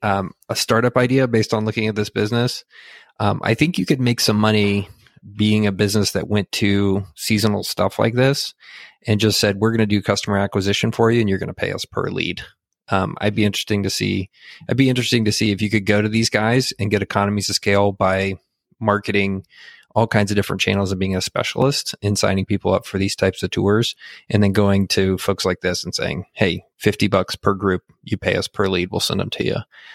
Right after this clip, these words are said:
Um, I think it could be a way to insert yourself in the chain and, and potentially you gotta imagine a little,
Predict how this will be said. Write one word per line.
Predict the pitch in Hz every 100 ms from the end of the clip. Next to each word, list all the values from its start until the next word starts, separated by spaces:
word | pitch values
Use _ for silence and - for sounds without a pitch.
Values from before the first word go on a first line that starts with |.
| - _
Um, | 104 95 92 92
I | -
think | 104 117
it |
could | 107
be | 98 98 98 - _
a | 104
way | 101 98
to |
insert | 92 95 - 92
yourself | 95 98 90
in | 98
the | 92
chain | - 95 92
and, | 92 95 107 113
and | 107
potentially | 123 170 170 107 101 101 - - - _
you | 120
gotta | 127
imagine | 113 101 104 101 101 87
a | -
little, | 98 123 131 117 113 104